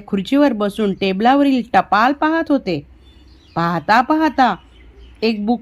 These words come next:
पोस्ट त्यांच्या हाती आले. फाडून पाहतात तो एक आत इंग्रजी पुस्तक, अगदी वाईट मुखपृष्ठाचे आणि तसेच छपाईसुद्धा वाईटच.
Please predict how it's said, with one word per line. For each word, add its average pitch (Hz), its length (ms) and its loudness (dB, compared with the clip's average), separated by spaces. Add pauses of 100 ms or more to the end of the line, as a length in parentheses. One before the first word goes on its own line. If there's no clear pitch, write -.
(120)
पोस्ट 330 260 2
त्यांच्या 311 320 2
हाती 277 320 2
आले. 254 340 2 (460)
फाडून 277 480 6
पाहतात 262 600 4 (200)
तो 247 100 0
एक 262 440 0 (160)
आत 208 240 -2 (140)
इंग्रजी 320 500 2
पुस्तक, 269 460 -2 (800)
अगदी 196 400 0
वाईट 220 400 2
मुखपृष्ठाचे 220 1000 0 (360)
आणि 208 280 -2
तसेच 240 360 -2 (200)
छपाईसुद्धा 220 720 0
वाईटच. 208 580 -2